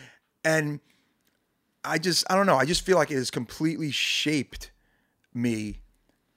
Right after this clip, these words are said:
uh, as a musician and as, you know, as a person, you know? And it's just like you kinda take it all with you,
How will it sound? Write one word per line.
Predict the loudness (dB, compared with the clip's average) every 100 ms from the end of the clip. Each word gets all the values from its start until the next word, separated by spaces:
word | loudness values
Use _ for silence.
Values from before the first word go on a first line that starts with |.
| _ -4
uh, | -2 -2 -2 -8
as | -8
a | -6
musician | -4 0 0 -2 -10 -12
and | -8 -6
as, | -6 -8 -10 -8
you | -6
know, | -6
as | -8
a | -8
person, | -6 -6 -8 -14 -8
you | -4
know? | -2 -2 -6 _ _ -20 _ _ -6
And | -4
it's | -2
just | -4
like | -4
you | -6
kinda | -4
take | -2 2 2
it | 2
all | 0 0
with | 0 -4 -8
you, | -16